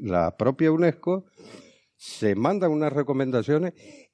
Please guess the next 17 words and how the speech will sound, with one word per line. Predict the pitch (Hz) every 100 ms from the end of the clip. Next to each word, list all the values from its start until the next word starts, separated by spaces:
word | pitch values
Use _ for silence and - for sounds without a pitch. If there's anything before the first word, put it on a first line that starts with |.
| _ -
y | 220 240
se | - -
inicia | 180 180 240 214 160
a | 120
partir | 127 151
de | 135
ese | 120
momento | 123 156 180
el, | 160 127
el | 113
proceso | 113 113 139 175
de | 202
evaluación | 180 135 110 156
profundo, | 196 175 - 202 190 - - _ _ _ _ _ _ _ _ _ _
que | 117
consiste | 107 107 - 165 165 202 208 - _ _ _ _ _ _ -
en | 123 110 104 98 92 87 85